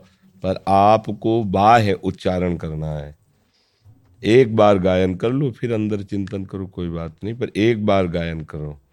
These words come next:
इसके गायन का फल है, चौरासी लाख योनियों में आप नहीं जाएंगे। और निश्चित श्री लाडली लाल की कृपा प्राप्त होती है। हमें लगता है कि एक घंटा, सवा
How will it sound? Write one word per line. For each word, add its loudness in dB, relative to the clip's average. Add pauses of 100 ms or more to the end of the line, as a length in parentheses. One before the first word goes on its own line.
(560)
इसके -2
गायन 2
का -2
फल -4
है, -2
चौरासी -4
लाख -4
योनियों -2
में -2
आप -6
नहीं -8
जाएंगे। -10 (640)
और -4
निश्चित -2
श्री -6
लाडली -4
लाल -6
की -16
कृपा -12
प्राप्त -14
होती -16
है। -18 (1500)
हमें 0
लगता -2
है 2
कि -8
एक -2
घंटा, -4
सवा -4